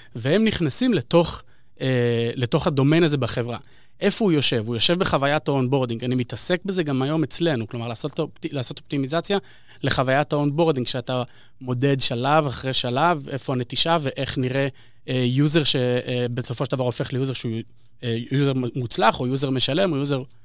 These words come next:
whatever you define. אה, וזה,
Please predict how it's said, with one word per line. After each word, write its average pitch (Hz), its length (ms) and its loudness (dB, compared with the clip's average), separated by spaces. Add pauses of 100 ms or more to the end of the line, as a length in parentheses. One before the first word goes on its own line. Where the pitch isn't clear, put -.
(180)
whatever 127 500 0 (500)
you 120 40 0
define. 165 460 2 (680)
אה, 127 1080 4 (520)
וזה, 127 800 2